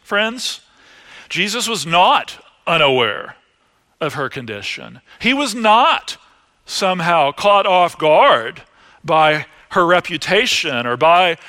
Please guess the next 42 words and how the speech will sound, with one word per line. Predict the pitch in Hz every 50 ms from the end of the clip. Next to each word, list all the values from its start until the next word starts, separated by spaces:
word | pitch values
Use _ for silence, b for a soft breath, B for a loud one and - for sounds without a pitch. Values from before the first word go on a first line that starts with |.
| B B B B
her | - 190 180
past, | - - - 196 226 269 220 143 113 127 - - -
by | - 180 175 175
what | 170 202 214 196 190 - - B B B B B
she | - - 214 208
had | 196 202 190
engaged | 185 190 185 165 170 190 220 240 254 247 214 - - -
in | - 175 143 143 139 135
in | 147 151 147
her | 127 165 196 196 190 196 - B B B B
former | - - 190 202 214 220 226 208 208 185 185 180 160 - B B B
life. | B 139 143 160 196 262 294 214 143 113 -
He | - 214 226
isn't | 240 254 214 254 233 208 208
aw-, | 208 202 190 214 -
unaware | - 202 202 208 202 202 214 240 254 269 247 214 170 123 101 B B B B B
of | B - 160 165
her | 170 196 190 190
sinful | 185 - - - 226 220 220 214 - 208 196 190 180 170 B B B B
estate, | B 180 185 - - - 233 247 233 214 196
and | 180 180
he | 175 196 208
doesn't | 226 240 220 226 233 185
dismiss | 208 202 - - - 220 247 269 240 -
it | - - 143 117 - - - B B B B B
either. | B - 220 233 247 233 190 143 123 123
He | 170 185
doesn't | 202 208 185 226 - -
make | 180 190 214 214
it | 226 220
out | 220 226 226 220 -
to | - 202
be | 165 220 240 254 247 220
somehow | - - - 208 208 190 170 190 190 185
less | 180 180 190 208 240 254 240 - - - - B B B B B
than | 185 196 190
it | 202 208
is. | 262 294 294 262 202 -
He | 202 202
says | 170 - - 247 247 233 214
her | - 208 196
sins | 180 - - 262 277 269 240 202 170 160 151 -